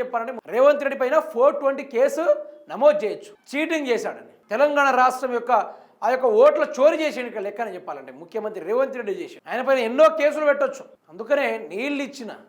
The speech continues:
కేసీఆర్ గారి పైన గిన్ని కుట్రలా? అరే కేసీఆర్ మాకు వద్దు అని ప్రజలు మీకు ఓటేయాలి. మార్పు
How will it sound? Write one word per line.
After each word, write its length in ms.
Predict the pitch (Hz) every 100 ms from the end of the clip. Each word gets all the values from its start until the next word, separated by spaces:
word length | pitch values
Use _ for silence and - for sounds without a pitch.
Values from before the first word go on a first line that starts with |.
| _ 165
కేసీఆర్ 520 | 240 277 277 254 233
గారి 140 | 233 220
పైన 100 | 214 175
గిన్ని 160 | 185 175
కుట్రలా? 360 | - 190 190 - - _ _ _ _ _ _ _ -
అరే 120 | 208 220
కేసీఆర్ 480 | 202 247 262 262 240 226
మాకు 120 | 196
వద్దు 220 | 175 220 285 - _ _ _ _ _
అని 160 | - 220 214
ప్రజలు 260 | 202 254 226
మీకు 160 | 196 175
ఓటేయాలి. 400 | 180 190 143 - _ _ _ _ _ 143
మార్పు 360 | 208 285 -